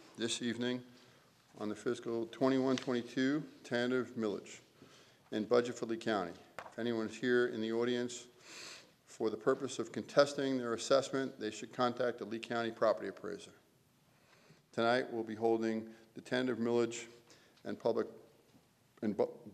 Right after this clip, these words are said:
budget public hearing as requested by Florida Statute Chapters one twenty-nine and one and two hundred. The hearing will be conducted as follows. The board will first conve-, convene the Board of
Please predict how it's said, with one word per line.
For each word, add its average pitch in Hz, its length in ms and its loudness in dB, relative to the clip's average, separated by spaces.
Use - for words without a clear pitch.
budget 113 320 0
public 110 280 -2
hearing 117 380 2
as 127 200 2
requested 110 560 -2
by 107 140 -2
Florida 113 340 -2
Statute 110 480 0
Chapters 110 480 -2
one 110 140 -2
twenty-nine 113 540 -2
and 104 120 -4
one 110 140 -4
and 101 180 -4
two 117 180 -4
hundred. 95 320 -6
The 110 80 0
hearing 131 320 4
will 120 80 0
be 120 120 -8
conducted 120 460 0
as 104 140 -4
follows. - 640 2
The 101 60 -10
board 113 260 2
will 113 60 -2
first 131 340 0
conve-, 123 320 -2
convene 110 500 -4
the - 60 -14
Board 110 260 -2
of 107 200 -2